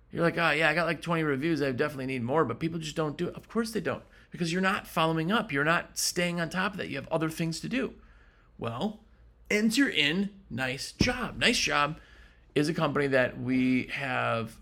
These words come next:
um, been talking with. I, I remember them from, like, shows at the Huge Convention, like,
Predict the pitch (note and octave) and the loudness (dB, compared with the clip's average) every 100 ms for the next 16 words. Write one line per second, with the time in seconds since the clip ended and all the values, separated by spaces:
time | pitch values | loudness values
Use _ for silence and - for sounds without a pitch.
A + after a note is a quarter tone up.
0 | - C3 A2 G#2+ F2+ - - - - - | -10 -6 -6 -6 -8 -10 -14 -16 -20 -20
1 | _ E3 C#3+ C3 A2 A2+ - F3+ F#3 D3+ | _ -6 -2 0 -2 -6 -6 -4 -4 -4
2 | B2+ A2+ A#2 C3 C#3 - C3 A#2+ C3+ G3 | -4 -4 -6 -10 -12 -8 -6 -4 -2 2
3 | G#3 D#3 C3+ B2+ B2+ A2+ A2+ - - - | 2 0 -4 -6 -6 -6 -8 -14 -8 -4
4 | - D3+ C3+ A#2 - C3 A#2+ A#2 E3+ E3 | 0 0 0 -2 -4 -6 -6 -4 -4 -2
5 | D3+ A#2 A2 B2 A2+ D2+ - | -4 -4 -4 -6 -6 -8 -10